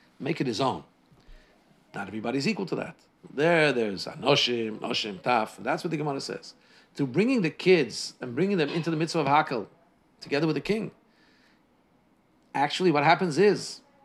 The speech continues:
not just that the men come and listen to, to, to learn, the women come and listen, but they also, they get extra reward by bringing the kids. Their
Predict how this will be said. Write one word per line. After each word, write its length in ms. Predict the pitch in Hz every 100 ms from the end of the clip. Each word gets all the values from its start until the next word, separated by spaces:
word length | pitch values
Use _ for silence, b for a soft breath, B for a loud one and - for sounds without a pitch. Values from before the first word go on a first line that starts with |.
| _ _ -
not 160 | 220
just 200 | - 240
that 80 | -
the 80 | 123
men 300 | 131 143 143
come 240 | - 135
and 100 | 123
listen 280 | 131 131 123
to, 260 | 117 - 117
to, 280 | - 117 -
to 120 | 127
learn, 240 | 135 135
the 60 | 120
women 260 | 123 123
come 120 | 127 131
and 80 |
listen, 320 | 131 120 117 95 _ _ _ -
but 200 | 156 -
they 160 | 185
also, 520 | 185 220 233 214 165 131 -
they 400 | 147 208 311 349
get 220 | 294 277
extra 320 | 262 254 -
reward 720 | 247 220 220 269 208 208 208 202 _
by 100 | 147
bringing 240 | 160 202 185
the 80 |
kids. 460 | 160 185 127 - - _ _ _ _ b b b b b
Their 560 | 143 123 160 254 302